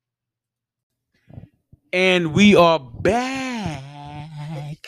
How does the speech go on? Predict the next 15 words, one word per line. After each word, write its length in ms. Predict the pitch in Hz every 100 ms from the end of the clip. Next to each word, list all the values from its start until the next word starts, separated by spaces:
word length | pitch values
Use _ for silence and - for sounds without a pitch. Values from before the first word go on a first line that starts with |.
| - _ _ - _ -
from 240 | - 139 123
a 120 | 117
short 500 | - - 147 135 - _ -
break. 640 | 113 123 147 170 - - - _ _ _
For 160 | - 131
us, 160 | 147 127
it 80 |
was 180 | 127 120
about 200 | 107 107
an 60 | 101
hour 200 | 107 104
and 80 | 110
a 40 |
half. 260 | 110 - -
But 480 | 123 156 220 220